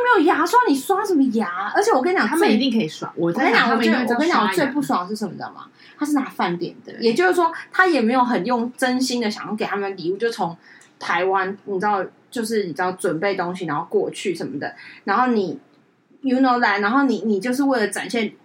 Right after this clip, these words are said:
Speaker 1: 你啊高高在上，你是高等人，我哪知道你是拿什么人？我就觉得你很下流。然后你再拿一个饭店的东西，然后你看他们还以为是食物。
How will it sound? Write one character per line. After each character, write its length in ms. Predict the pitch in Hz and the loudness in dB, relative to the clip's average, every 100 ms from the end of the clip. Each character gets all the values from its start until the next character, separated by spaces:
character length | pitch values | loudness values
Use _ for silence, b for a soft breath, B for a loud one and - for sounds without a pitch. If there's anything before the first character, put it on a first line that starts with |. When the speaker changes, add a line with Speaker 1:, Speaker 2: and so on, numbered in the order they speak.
| _ | _
Speaker 1:
你 140 | 202 202 | -6 -4
啊 180 | 147 180 | -4 -4
高 140 | 214 | -2
高 100 | 214 | -2
在 180 | 220 208 | -2 -2
上， 240 | 214 202 | -2 -2
你 120 | 180 170 | -4 -4
是 180 | 214 | -4
高 220 | 208 202 226 | -2 -2 -2
等 160 | 196 | -2
人， 220 | 170 190 233 - | -2 -2 -4 -4
我 260 | 240 214 247 | -2 0 0
哪 100 | - | -2
知 140 | 220 | -2
道 100 | 208 | -2
你 100 | 196 | -2
是 60 | 196 | -4
拿 140 | 170 | -6
什 120 | 180 | -6
么 120 | 180 | -6
人？ 180 | 170 170 | -6 -6
我 100 | 185 | -6
就 80 | 190 | -6
觉 140 | 226 | -4
得 100 | 220 | 0
你 120 | 220 208 | 2 0
很 100 | 165 | -2
下 300 | - 220 165 | -2 -2 -2
流。 220 | 151 - B B B | -4 -6 B B B
然 120 | 214 | 0
后 60 | |
你 120 | 262 208 | 2 2
再 120 | 233 | 0
拿 220 | 196 180 | 0 -2
一 60 | 208 | -4
个 80 | |
饭 200 | 202 226 | -4 0
店 160 | 214 190 | 0 0
的 80 | 180 | -4
东 80 | 190 | -4
西， 100 | 185 | -4
然 100 | 190 | -4
后 40 | |
你 60 | 185 | -4
看 100 | 220 | -4
他 140 | 226 | -2
们 80 | 220 | -2
还 80 | 160 | -2
以 100 | 156 | -4
为 80 | |
是 140 | 160 190 | -4 -6
食 280 | - 156 - | -8 -6 -4
物。 220 | 170 | -4